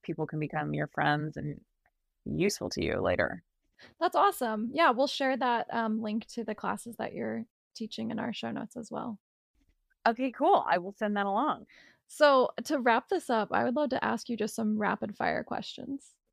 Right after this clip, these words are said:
Speaker 1: Oh my
Speaker 2: So you
Speaker 1: gosh,
Speaker 2: don't have to
Speaker 1: okay.
Speaker 2: think about 'em too, too much, but what is your favorite way to relax?
Speaker 1: Oh my God. W-, uh, I love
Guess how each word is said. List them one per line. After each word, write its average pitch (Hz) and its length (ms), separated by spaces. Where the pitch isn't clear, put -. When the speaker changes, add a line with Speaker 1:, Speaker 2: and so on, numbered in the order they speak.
Speaker 1:
Oh 160 80
my 143 220
Speaker 2:
So - 80
you 220 40
Speaker 1:
gosh, 226 60
Speaker 2:
don't 240 100
have 262 80
to 311 60
Speaker 1:
okay. 294 60
Speaker 2:
think 247 140
about 208 180
'em 240 80
too, 214 400
too 269 200
much, 214 360
but 208 260
what 220 180
is 277 160
your 277 100
favorite 240 420
way 220 200
to 233 120
relax? - 720
Speaker 1:
Oh 165 140
my 147 120
God. 127 220
W-, - 160
uh, 156 360
I 180 140
love 190 600